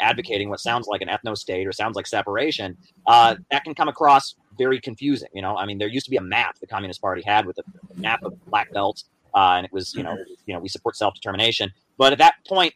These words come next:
Speaker 1: most Black people in the United States didn't wanna have a separate state. So it, it's tricky. Um, and again, if, if an oppressed group wants to separate from the country,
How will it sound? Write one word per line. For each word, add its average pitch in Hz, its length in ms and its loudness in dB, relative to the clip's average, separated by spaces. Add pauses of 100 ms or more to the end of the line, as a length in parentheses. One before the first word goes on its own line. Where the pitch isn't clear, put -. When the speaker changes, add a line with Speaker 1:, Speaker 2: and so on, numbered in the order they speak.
(120)
Speaker 1:
most 151 280 2
Black 139 220 2
people 131 160 -6
in 131 40 -2
the 127 40 0
United 123 100 -4
States 127 200 -6
didn't 135 160 -6
wanna 143 140 0
have 101 80 -6
a 95 40 -10
separate 95 320 -8
state. - 300 -12 (300)
So 147 380 6
it, 151 160 -8
it's 160 240 -4
tricky. - 400 -2
Um, 123 340 4
and 127 200 -2
again, 139 280 0
if, 190 260 0 (160)
if 190 160 2
an 185 100 0 (100)
oppressed 151 360 0
group 143 220 -4
wants 139 340 -2
to 147 100 -8
separate 135 580 0
from 117 180 -4
the 104 80 -8
country, 123 500 -6